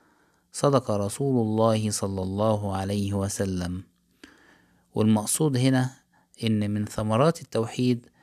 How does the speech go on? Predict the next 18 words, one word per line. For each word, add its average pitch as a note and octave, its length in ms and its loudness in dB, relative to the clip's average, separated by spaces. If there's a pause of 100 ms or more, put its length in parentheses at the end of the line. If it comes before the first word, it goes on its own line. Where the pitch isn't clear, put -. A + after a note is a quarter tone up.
(360)
إن G#2+ 180 0
صاحبه B2+ 600 0 (360)
لا C3 160 2
يخلد A2+ 540 2
في - 100 -10
النار، F#2+ 420 -4 (680)
ومن G2 200 -2
ثمرات G#2 520 2
الشرك A#2 540 -2 (340)
إن G#2+ 160 2
صاحبه A#2 560 0 (300)
يخلد B2+ 460 2
في - 120 -10
النار A2+ 440 0 (360)
مهما B2 460 2
أوتي A2 560 -2
من A#2+ 200 0
حسنات. F#2+ 760 -6